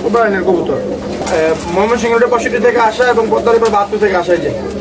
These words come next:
আমি কখনোই কোবরা কবুতরের সাথে কোবরা কবুতর পেয়ার করি না। কেন করি না? আমি কখনো ভাই বোন, ভাই বোন যে পেয়ারিংটা, এটা পছন্দ করি না। টুর্নামেন্ট খেলতে যেয়ে দেখা গেছে কি যে একজন আরেকজনের সাথে রেষারেষি, মন মালিন্য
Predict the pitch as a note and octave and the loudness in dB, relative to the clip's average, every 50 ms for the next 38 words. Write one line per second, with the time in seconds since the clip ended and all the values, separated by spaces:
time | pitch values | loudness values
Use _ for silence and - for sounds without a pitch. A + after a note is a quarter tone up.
0 | - - - - - - - A3 A#3 A3+ B3 A#3+ A#3+ - C#4 C4+ C4+ C4+ C4+ C#4+ | -8 -10 -8 -6 -2 -2 0 0 0 2 2 2 2 2 2 4 4 2 2 2
1 | C#4 C#4 C#4 C#4 B3+ B3 B3+ B3+ C4 B3+ A3+ A#3 A3+ B3 - A#3 - A#3 A#3 G#3+ | 0 2 2 2 4 4 2 4 2 2 2 2 0 2 2 2 2 2 2 2
2 | A3+ - A#3 - - G#3 F#3+ F3 F#3+ G3 F3+ D3+ C#3 C3 A#2+ - - - C#3+ - | 2 2 2 2 2 2 0 2 0 0 0 0 0 -2 -2 -2 -2 -2 -2 -4
3 | - - - G3+ G3+ A3 B3+ B3 C4+ C4+ C4 B3+ C4+ B3 A3+ A3 A3+ G#3+ A3+ - | -4 -4 -2 -2 0 0 2 4 4 4 4 4 2 2 0 0 0 0 0 2
4 | A#3+ A3+ G3+ F3+ F3+ F#3+ A3+ A3 A3 G#3+ G#3 A3+ G#3+ A3+ A3 - A3+ A3 A3 A3+ | 2 0 2 0 0 0 0 0 0 0 0 0 0 0 2 2 2 2 2 0
5 | A3+ A3+ A3+ G3+ G3 - G#3 F#3+ G#3 G3 F3+ E3+ E3+ C#3+ C3+ B2 - - - - | 0 0 2 2 2 0 0 0 0 0 2 2 0 0 0 -4 -4 -4 -4 -2
6 | A3+ A#3+ B3+ B3+ B3+ B3+ B3 - A#3+ B3 B3 B3+ B3+ B3+ B3 B3+ A#3+ A3+ A3+ A3 | 0 2 2 2 2 0 0 2 0 2 2 4 4 4 4 4 2 2 2 0
7 | B3 A3+ A#3+ - B3+ A#3+ A3 A#3 A#3+ G3+ F#3+ G#3 G3+ G3 G3+ G3+ F#3 F3 F#3 G#3 | 0 -2 -2 -2 -2 0 0 0 0 2 2 2 2 2 2 0 -2 0 -2 0
8 | G3+ G3 G3 F#3+ F#3+ F#3+ G3 G3 G3 F#3+ F3+ G3 F3+ - - F#3+ F#3 F#3+ F#3 - | 0 0 0 2 2 2 2 2 2 2 2 2 2 2 2 2 2 2 0 2
9 | F#3+ G3 G3 F3 F3 F#3 F#3 F#3+ F#3+ F#3+ F#3+ F#3+ F#3+ F#3+ F#3 F#3 F#3+ - | 4 4 4 4 2 0 0 0 2 2 2 2 2 2 2 2 2 0